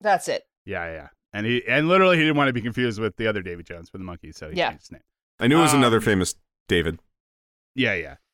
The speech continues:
Speaker 2: So, um, him and, uh, him and Albert Brooks had the same
Speaker 1: Mm-hmm.
Speaker 2: problem. So, Michael, do you know that?
Speaker 3: No, it's the
Speaker 1: We've
Speaker 3: Albert
Speaker 1: spoken
Speaker 3: Brooks thing.
Speaker 1: about it.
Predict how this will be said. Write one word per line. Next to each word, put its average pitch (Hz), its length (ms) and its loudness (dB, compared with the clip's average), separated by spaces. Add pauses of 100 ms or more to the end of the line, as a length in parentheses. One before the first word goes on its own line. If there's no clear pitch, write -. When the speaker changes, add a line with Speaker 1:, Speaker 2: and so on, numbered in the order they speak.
(220)
Speaker 2:
So, 170 600 4 (200)
um, 120 920 2 (560)
him 135 300 -2
and, 127 180 0
uh, 110 460 0
him 131 180 -6
and 117 80 -4
Albert 104 220 -4
Brooks - 480 -12 (200)
had 202 180 -4
the 220 40 -2
same 262 100 0
Speaker 1:
Mm-hmm. 285 180 2
Speaker 2:
problem. 147 240 -6 (640)
So, 139 680 2 (1400)
Michael, 98 220 -10
do 90 80 -8
you 95 60 -4
know 98 120 -4
that? 107 200 -4 (340)
Speaker 3:
No, 90 240 0
it's 87 120 -2
the - 20 0
Speaker 1:
We've 220 100 2
Speaker 3:
Albert 92 120 0
Speaker 1:
spoken 294 100 4
Speaker 3:
Brooks 311 140 0
thing. 214 80 0
Speaker 1:
about 156 280 2
it. - 160 -2